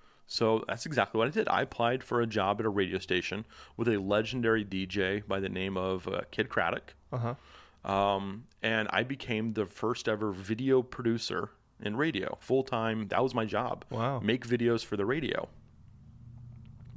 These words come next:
Speaker 2: That doesn't make any sense.
Speaker 1: No.
Speaker 2: <laughs>
Speaker 1: And they came to realize after hiring me, that didn't make a lot of sense either.
Speaker 2: Yeah.
Speaker 1: But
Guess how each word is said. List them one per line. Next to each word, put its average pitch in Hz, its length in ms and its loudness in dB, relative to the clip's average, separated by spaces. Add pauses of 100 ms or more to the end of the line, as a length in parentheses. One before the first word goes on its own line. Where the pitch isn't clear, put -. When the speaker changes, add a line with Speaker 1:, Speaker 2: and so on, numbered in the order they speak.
(140)
Speaker 2:
That 123 160 0
doesn't 120 180 -2
make 120 180 -2
any 117 120 -2
sense. 117 400 -8 (160)
Speaker 1:
No. 113 220 2 (200)
Speaker 2:
<laughs> 190 400 10 (340)
Speaker 1:
And 120 720 4 (120)
they 127 240 6
came 147 260 -2
to 131 80 6
realize 123 420 6
after 110 220 4
hiring 147 280 2
me, 104 120 2
that 95 180 2
didn't 104 200 -6
make 95 120 -2
a 95 60 -4
lot 92 140 2
of 90 60 -8
sense 95 260 -6
either. - 340 -4 (200)
Speaker 2:
Yeah. 131 280 2 (140)
Speaker 1:
But 123 360 6